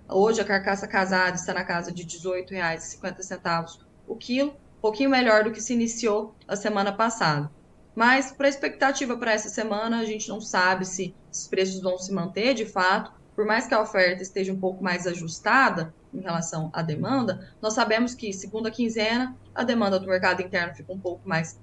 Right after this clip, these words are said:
retraída, né? População um pouco mais capitalizada. Esse mês de março também nós vamos ter um mês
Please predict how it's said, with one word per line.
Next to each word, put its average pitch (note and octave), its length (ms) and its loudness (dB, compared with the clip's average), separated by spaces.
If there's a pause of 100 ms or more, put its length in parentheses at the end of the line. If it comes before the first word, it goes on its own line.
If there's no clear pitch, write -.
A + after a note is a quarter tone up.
(180)
retraída, A#3+ 640 2
né? G3 120 2
População F#3+ 680 -4 (160)
um - 40 -20
pouco G3 220 2
mais F#3 240 2
capitalizada. G3 760 0
Esse G3+ 240 -4
mês F#3 240 0
de F#3+ 80 -4
março E3+ 320 -4
também E3 300 -6 (220)
nós F#3 180 0
vamos F#3 240 -2
ter F3+ 100 -8
um E3+ 120 -6
mês E3 280 -6